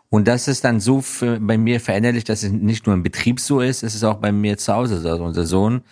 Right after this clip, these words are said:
auch vierzehn Jahre alt, wir haben von Anfang an, äh, ist natürlich unser Kind, aber auch, ähm, ihn nicht als kleinen Menschen wahrgenommen, <laughs> sondern als, als ein Mensch. Und es also nie so das Gefühl gehabt, ich bin Erziehungsberechtigter, sondern es ist ein Mensch, wohnt mit uns zusammen und im Team auch hier,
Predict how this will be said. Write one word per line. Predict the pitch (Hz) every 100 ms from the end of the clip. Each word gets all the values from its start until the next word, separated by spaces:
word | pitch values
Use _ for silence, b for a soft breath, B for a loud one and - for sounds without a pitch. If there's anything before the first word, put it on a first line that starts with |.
| B B
auch | - 107 -
vierzehn | 123 - 110
Jahre | 104 101 98
alt, | 92 95 95
wir | 90
haben | 90
von | 92 98
Anfang | 78 117 117 104
an, | 92 95 104 104 b b b b b -
äh, | 101 95 107
ist | -
natürlich | 107 117 98
unser | 98 87
Kind, | - 113 120
aber | 101 95 95
auch, | 101 98 -
ähm, | 90 95 98 98
ihn | - 110
nicht | 107 104
als | 98 -
kleinen | 104 95
Menschen | 98 117 131 131
wahrgenommen, | 120 120 113 117 117 113
<laughs> |
sondern | 107 107 104
als, | 101 98 -
als | 92 92 98 - 92
ein | 110 110
Mensch. | 110 92 - -
Und | 92
es | 92 -
also | 82 90
nie | 95 101 110
so | 98 98
das | 90
Gefühl | 95 - 110
gehabt, | 95 90 -
ich | 90
bin | 98 95 92 B B B B B
Erziehungsberechtigter, | 104 95 - 120 110 - 87 92 - 92 92
sondern | 95
es | 90
ist | -
ein | 90
Mensch, | 87 104 107 92
wohnt | 90
mit | 87 82
uns | 82
zusammen | 85 80 85 98
und | 92
im | 90 87
Team | - 107 92
auch | 90 101
hier, | - 104 104